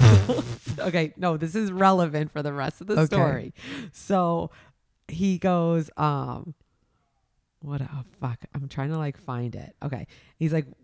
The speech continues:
Speaker 1: "Was weed in the chocolate?" I said, "No.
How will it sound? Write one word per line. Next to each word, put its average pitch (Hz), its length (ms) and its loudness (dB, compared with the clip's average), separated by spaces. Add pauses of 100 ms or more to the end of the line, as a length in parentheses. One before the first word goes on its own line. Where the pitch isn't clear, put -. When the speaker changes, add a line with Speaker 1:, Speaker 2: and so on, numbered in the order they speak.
(400)
Speaker 1:
"Was 156 240 4
weed 196 360 2
in 147 200 -2
the 139 80 -2
chocolate?" 170 640 -4
I 135 120 -2
said, 139 440 -6 (440)
"No. 165 800 -2